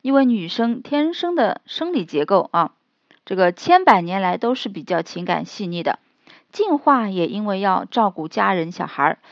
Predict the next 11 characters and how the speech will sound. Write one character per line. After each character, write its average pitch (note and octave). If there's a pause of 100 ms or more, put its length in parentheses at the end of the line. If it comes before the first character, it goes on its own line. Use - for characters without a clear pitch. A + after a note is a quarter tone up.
(140)
所 A3
以 F3+ (320)
这 G#3
个 F3+
情 F#3+
感 F3+
敏 E3+
感 F3+ (340)
啊， F3 (260)
所 C4+
以 C#4+